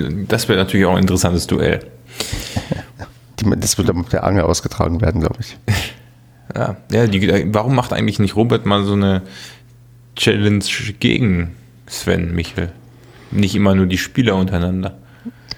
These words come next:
Speaker 2: Tja.
Speaker 1: Die müssten natürlich etwas Fußballfairness nehmen, nehme ich mal an.
Speaker 2: Zum Beispiel, ähm,
Speaker 1: Schlag den Michel mäßig.
Speaker 2: fifa.
Speaker 1: Ja, pf, gut, aber, ja, ist auch ausgelutscht.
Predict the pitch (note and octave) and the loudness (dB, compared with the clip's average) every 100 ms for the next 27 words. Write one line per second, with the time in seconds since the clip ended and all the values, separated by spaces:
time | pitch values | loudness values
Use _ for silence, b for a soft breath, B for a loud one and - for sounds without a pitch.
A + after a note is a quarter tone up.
0 | - - - - F#2 A2+ A#2 A2+ - A2+ | -8 -8 -4 0 4 4 4 2 4 2
1 | G#2+ F#2+ F#2 - A#2+ - F#2+ - G#2 A2+ | 2 2 0 2 0 2 0 2 0 0
2 | - A#2+ B2+ B2+ G#2 G#2 A#2 A2 C3 - | 2 2 2 2 0 0 0 0 -4 -8
3 | B B B B B B B - - - | B B B B B B B -20 -20 -20
4 | - - - - - - - - - - | -20 -20 -20 -20 -20 -20 -20 -20 -10 -2
5 | G2 F#2+ F#2+ F#2 F#2 F#2 F#2 F#2 - F2+ | 0 0 0 2 2 2 2 2 2 2
6 | F2 F2 F2+ F2+ F2 F2+ - - G#2+ - | 2 2 4 4 4 2 0 0 -2 0
7 | G2+ G#2 A2+ G2 F#2 F#2+ - F2+ - - | 2 2 2 2 2 -2 -4 -10 -12 -4
8 | - G#2 - B2+ C3 - - - - - | -2 -2 2 2 2 -4 -12 -14 -14 -20
9 | - - - B B B - F2 F2+ - | -20 -20 -20 B B B -6 -4 -4 -4
10 | F2 B B B - F#2+ F#2 - F#2 E2+ | -4 B B B 0 2 2 2 2 0
11 | B B B - F#2 F#2 - - - - | B B B -4 -4 -2 -2 -2 -4 -2
12 | F#2 F#2 - | -2 -2 -4